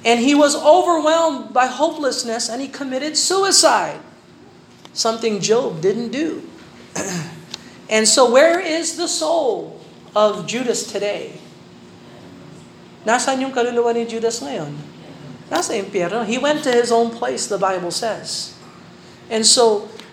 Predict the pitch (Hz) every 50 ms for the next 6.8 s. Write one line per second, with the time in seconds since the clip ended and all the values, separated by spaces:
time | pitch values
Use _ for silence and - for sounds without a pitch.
0 | - - - 330 349 349 339 - 349 - 359 359 - - - 320 320 311 311 311
1 | 320 330 302 294 294 294 285 247 233 226 226 220 233 226 311 311 - - 311 294
2 | 277 262 254 262 269 269 294 269 262 262 247 240 233 - 233 208 202 196 190 190
3 | 190 208 226 226 214 214 - - - - - - - - - - - - - -
4 | - - - - - - - - - 233 240 - 320 302 - - 311 285 285 285
5 | 277 277 285 269 262 233 214 208 208 226 247 233 233 277 311 294 226 196 - -
6 | 190 180 190 214 233 202 - - - - - - - - -